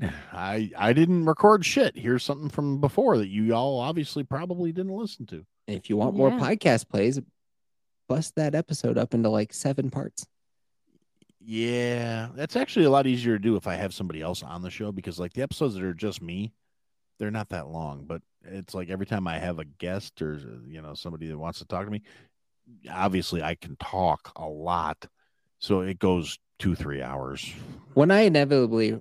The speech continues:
Speaker 2: run everybody off in my life, my plan is to, when I, like,
Speaker 3: <laughs>
Speaker 2: when something happens, like when I was at the park and that chick was yoga meditating, just quick, right then and there, record my rant about it.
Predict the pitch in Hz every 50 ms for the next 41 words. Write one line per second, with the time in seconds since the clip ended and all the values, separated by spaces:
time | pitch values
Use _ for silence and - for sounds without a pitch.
0 | - - 127 127 127 127 127 123 117 - 110 110 104 117 110 110 107 107 104 98
1 | 98 113 120 - 135 123 123 120 120 120 120 123 143 - _ _ _ _ - 123
2 | 127 170 190 - - 117 104 98 - - - - 104 101 - - 117 110 110 113
3 | 113 113 110 110 113 113 110 107 110 107 - - - - 523 - 170 185 185 -
4 | - 208 202 180 208 185 175 175 156 151 - 180 170 160 147 - 139 127 123 120
5 | 123 120 - 110 - 127 120 131 131 - 131 117 113 110 92 87 - - 127 117
6 | - 117 107 107 101 - _ _ _ - 123 123 120 120 120 127 127 117 113 113
7 | 113 113 123 - 139 135 131 143 151 151 _ _ _ _ _ _ _ - - 151
8 | 139 - - - - - - 202 196 196 - 139 139 151 160 147 - 151 151 151
9 | 143 139 123 117 113 110 - - 120 110 - - - 135 135 135 131 131 123 120
10 | 113 117 123 123 117 - 113 98 95 90 95 95 98 -